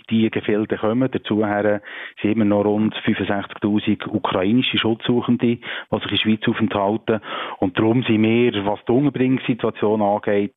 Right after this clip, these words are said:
äh, wirklich auf jedes Bett angewiesen, das uns zur Verfügung gestellt wird. Und dreihundert davon bekommen wir jetzt auch in Chur.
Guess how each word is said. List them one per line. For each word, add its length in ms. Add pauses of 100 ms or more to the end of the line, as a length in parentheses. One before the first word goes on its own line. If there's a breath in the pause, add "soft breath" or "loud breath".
äh, 440
wirklich 300 (300)
auf 180
jedes 300
Bett 280
angewiesen, 420
das 80
uns 220
zur 100
Verfügung 400
gestellt 420
wird. 220 (420 loud breath)
Und 180
dreihundert 460
davon 360
bekommen 380
wir 80
jetzt 180
auch 120
in 120
Chur. 280